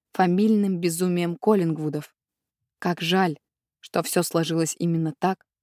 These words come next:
как сложилось. В равнодушии богов Юлиан уже успел убедиться, и если так выглядит дар Фрейи, то она безжалостнее их всех.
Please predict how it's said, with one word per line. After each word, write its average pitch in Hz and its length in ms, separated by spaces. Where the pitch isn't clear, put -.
как 185 200
сложилось. 151 600
В 190 80
равнодушии 208 580
богов 185 380
Юлиан 233 440
уже 208 260
успел 226 480
убедиться, 160 600
и 190 80
если 180 320
так - 280
выглядит 170 440
дар 165 220
Фрейи, 185 540
то 175 100
она 175 340
безжалостнее 180 920
их - 260
всех. - 420